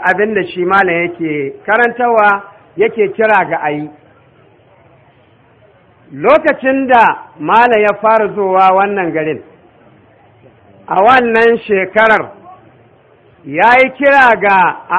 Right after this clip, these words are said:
ainihin taimaka ma marayun da uwayensu, ubanninsu suka koma ga Allah subhanahu wa ta'ala. Kowa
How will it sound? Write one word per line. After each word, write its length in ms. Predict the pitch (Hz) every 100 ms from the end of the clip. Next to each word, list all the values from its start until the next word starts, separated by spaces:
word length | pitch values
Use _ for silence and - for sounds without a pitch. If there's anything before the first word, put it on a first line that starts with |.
| 190
ainihin 460 | 220 226 240 233 233 -
taimaka 720 | 240 254 240 196 202 214 226
ma 320 | 220 180 131 - -
marayun 760 | 147 180 190 185 180 208 226 185
da 160 | 175 -
uwayensu, 600 | 214 202 180 196 208 202
ubanninsu 580 | 175 156 165 185 190 175
suka 160 | 170 156
koma 320 | 175 175 160
ga 80 | 151
Allah 240 | 156 160 139
subhanahu 380 | 147 143 143 131
wa 80 | 123
ta'ala. 400 | 127 120 117 - - - - - - - - - -
Kowa 340 | 214 226 240